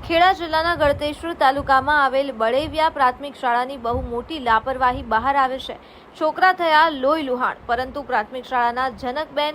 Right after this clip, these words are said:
મનુભાઈ રાજ પ્રિન્સિપલ સામે જિલ્લા શિક્ષણ અધિકારી, તાલુકા શિક્ષણ અધિકારી કાયદેસરની કાર્યવાહી કરશે કે નહીં? ગ્રામ સરપંચ અને તેના વાલીઓના જણાવ્યા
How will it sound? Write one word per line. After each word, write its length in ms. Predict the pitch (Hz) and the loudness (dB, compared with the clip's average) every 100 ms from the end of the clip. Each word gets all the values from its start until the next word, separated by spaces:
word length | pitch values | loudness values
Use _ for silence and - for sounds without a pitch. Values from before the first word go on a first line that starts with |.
| 277 | -6
મનુભાઈ 500 | 247 254 233 240 247 | -6 -6 -2 0 0
રાજ 320 | 240 233 233 - - - - - | 0 2 0 -6 -20 -20 -20 -6
પ્રિન્સિપલ 560 | 285 294 359 349 349 349 | -6 -2 -2 2 2 4
સામે 380 | 294 269 269 277 | 4 4 0 -2
જિલ્લા 340 | 247 254 247 | -6 0 0
શિક્ષણ 300 | 247 254 302 | 0 -8 -4
અધિકારી, 640 | 285 240 247 233 214 226 233 - - - | -4 -4 -2 -2 0 -4 -12 -20 -14 2
તાલુકા 360 | 277 330 349 | 2 4 0
શિક્ષણ 300 | 359 311 302 | 0 -4 -4
અધિકારી 500 | 285 254 262 233 226 | -4 -4 0 0 0
કાયદેસરની 680 | 269 220 226 262 - 294 320 | 0 0 0 -4 -6 -6 -6
કાર્યવાહી 580 | - 254 226 220 226 254 | 0 0 2 -2 -2 -4
કરશે 360 | 240 220 220 330 | -6 -6 -6 -8
કે 120 | 311 | -6
નહીં? 240 | 254 247 208 - - - 220 | -8 -10 -16 -20 -20 -20 -2
ગ્રામ 320 | 262 294 330 | 2 4 2
સરપંચ 560 | 330 311 285 294 294 294 | 2 0 0 -2 -2 0
અને 280 | 262 254 269 | 0 0 -4
તેના 260 | 254 254 | -2 -2
વાલીઓના 680 | 226 226 240 262 240 233 247 | 0 0 0 -4 -2 -2 -2
જણાવ્યા 800 | 214 240 226 247 247 277 269 | -4 -8 -2 -2 0 2 2